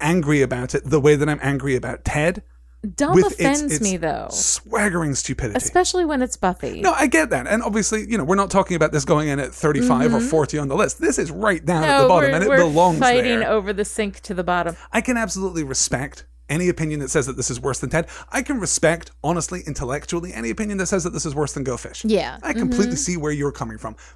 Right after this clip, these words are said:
Speaker 1: because there are technical aspects of this episode that really do set a new low
Speaker 2: <laughs>
Speaker 1: for Buffy the Vampire Slayer
Speaker 2: Yeah.
Speaker 1: and arguably for television.
Speaker 2: Sure.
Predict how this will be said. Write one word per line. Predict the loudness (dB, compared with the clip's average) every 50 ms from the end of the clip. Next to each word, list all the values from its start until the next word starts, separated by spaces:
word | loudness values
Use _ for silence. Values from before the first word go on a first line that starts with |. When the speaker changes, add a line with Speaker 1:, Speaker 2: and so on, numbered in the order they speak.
| -8
Speaker 1:
because | -6 -2 -2 0 0
there | 0 -2
are | -2
technical | -2 -2 -2 -2 -2 -4 -2 -2 -2 -2
aspects | -2 -4 -2 -2 -2 -2 -2 -4
of | -8 -4 -4
this | -2 0 0
episode | 0 -2 -2 -2 0 0 0 0 -4 -10 -20 -20 -18 -2 0
that | 0 0 0
really | 2 2 2 4 4 2
do | 0 0 0 0 0 0
set | 0 0 2 2 2 0 0 -2
a | -2 -2 0
new | 0 0 0 2 2 4 4 4 2 2 2
low | 2 4 4 6 6 6 4 2 0 0
Speaker 2:
<laughs> | 0 0 2
Speaker 1:
for | 4 4 4
Buffy | 4 4 2 2 -2
the | -2 0
Vampire | 0 -2 0 0 0 0 0 0
Slayer | 0 0 0 0 -4 -6 -10 -18 -8 -4
Speaker 2:
Yeah. | -2 -2 0 2
Speaker 1:
and | 2 4 4
arguably | 4 4 4 4 4 4 4 2 0 0 -4 -16
for | -14 -8 -4 -4 -4
television. | 0 0 2 4 4 4 2 0 -2 -4 -4 -2 0
Speaker 2:
Sure. | 0 0 -2 -4 -8